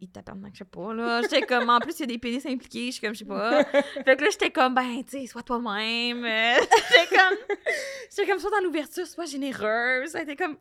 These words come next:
C'est pas des trucs, ça. C'est vraiment juste des mots. » <laughs> Fait que là, j'étais comme, « Je sais pas quoi faire. » Puis là, elle était comme, « Puis un, j'ai un peu peur. Tu sais, je sais pas. » Comme c'est vraiment des personnes qui ont comme plusieurs partenaires.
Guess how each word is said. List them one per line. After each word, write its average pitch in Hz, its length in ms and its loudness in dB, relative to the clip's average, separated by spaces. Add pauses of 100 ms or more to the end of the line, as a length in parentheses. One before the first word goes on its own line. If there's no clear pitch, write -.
C'est 359 200 -6
pas 339 160 -4
des 320 100 -8
trucs, - 300 -8
ça. 285 180 -6
C'est 339 80 -4
vraiment 277 240 -2
juste 320 140 -10
des 269 120 -4
mots. » 254 140 -4 (160)
<laughs> - 20 -
Fait - 540 2
que - 60 2
là, 480 140 4 (100)
j'étais 427 200 2
comme, « 381 160 -2
Je 330 220 -10
sais 349 80 -8
pas 415 140 -6
quoi 339 160 -4
faire. » 330 180 -6
Puis 330 80 -10
là, 403 80 -2
elle - 80 -12
était 269 100 -8
comme, « 262 100 -4
Puis 262 120 -12
un, 269 200 -4
j'ai 240 200 -10
un 359 80 -4
peu 494 140 -2 (100)
peur. 349 340 2
Tu 302 80 -14
sais, 254 120 -10
je 226 40 -14
sais 285 120 -10
pas. » 349 280 -8
Comme 277 200 -8
c'est 262 160 -12
vraiment 254 240 -4
des 311 80 -6
personnes 262 360 -10
qui 254 140 -8
ont 226 140 -4
comme 220 240 -4
plusieurs 262 320 -8
partenaires. 240 680 -4